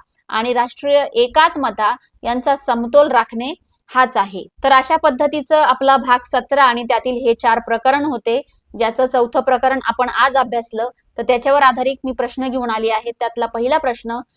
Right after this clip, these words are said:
अनुच्छेद तीनशे एकावन्न साठी कोणती भाषा समृद्ध करायला सांगते? दुसरा प्रश्न, अनुच्छेद तीनशे पन्नास चे मुख्य उद्दिष्ट काय? आणि याचा त्रिस-, तिसरा प्रश्न, तीनशे पन्नास क चा लाभ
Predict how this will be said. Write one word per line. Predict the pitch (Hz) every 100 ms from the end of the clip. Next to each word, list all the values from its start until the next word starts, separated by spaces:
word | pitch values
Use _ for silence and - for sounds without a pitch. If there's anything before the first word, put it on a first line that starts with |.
| _ -
अनुच्छेद | 240 294 320 359 330 302
तीनशे | 269 - 302
एकावन्न | 247 - 277 285 294
साठी | 262 233 247
कोणती | 254 247 240 269
भाषा | 233 196 233
समृद्ध | 233 220 214 220 226
करायला | 208 208 208
सांगते? | 220 202 - - - _ _ _ _ -
दुसरा | 233 254 320
प्रश्न, | 302 269 233 240 254 _ _
अनुच्छेद | 240 269 311 - 330 302
तीनशे | 269 269
पन्नास | 294 254 254 262 -
चे |
मुख्य | 262 240 - 262
उद्दिष्ट | 214 202 - -
काय? | 240 254 185 - _ _ _ - -
आणि | 214 226
याचा | 226 240
त्रिस-, | 240 247 240 269
तिसरा | 254 330
प्रश्न, | 320 254 - 226 233 - _ _
तीनशे | 269 285 311 320
पन्नास | 311 262 269 285 - -
क |
चा | 285 277 277 269
लाभ | 240 240